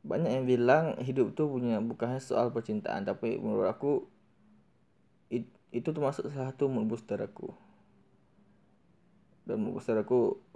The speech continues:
yaitu ada seorang yang bisa, yang, yang, yang itu, yang gitulah, maksudnya ada seorang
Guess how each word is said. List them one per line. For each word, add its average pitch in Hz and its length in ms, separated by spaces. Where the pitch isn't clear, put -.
yaitu - 400
ada 107 260
seorang 101 480
yang 92 80
bisa, 90 380
yang, 101 160
yang, 104 200
yang 98 200
itu, 101 340
yang 107 320
gitulah, 131 480
maksudnya 123 320
ada 107 160
seorang 127 380